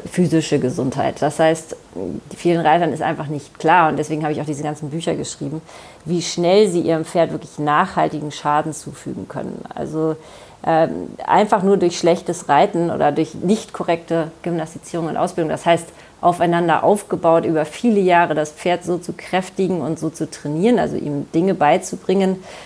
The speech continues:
dass es die richtigen Muskeln gru-, und Muskelgruppen benutzt, um uns überhaupt rumtragen zu können, weil das ja eigentlich etwas ist, wofür Pferde nicht wirklich gemacht sind,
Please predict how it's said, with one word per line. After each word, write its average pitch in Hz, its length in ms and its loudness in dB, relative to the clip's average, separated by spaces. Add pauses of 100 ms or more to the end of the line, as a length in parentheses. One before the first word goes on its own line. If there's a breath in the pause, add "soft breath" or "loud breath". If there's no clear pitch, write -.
(340 loud breath)
dass 165 160 4
es 180 140 -2
die 170 120 2
richtigen 165 440 0
Muskeln 202 540 2
gru-, - 240 -6 (120)
und 165 160 -2
Muskelgruppen 190 680 2
benutzt, 175 460 0
um 170 300 0 (120)
uns 185 180 0
überhaupt 156 440 0
rumtragen 156 600 2
zu - 140 -8
können, 165 300 2
weil 170 120 6
das 151 180 0
ja 147 120 2
eigentlich 151 200 0
etwas 156 240 -6
ist, - 220 -6
wofür 165 280 -6
Pferde 160 400 0
nicht 156 200 -8
wirklich 160 240 -10
gemacht 160 420 -2
sind, 160 240 -2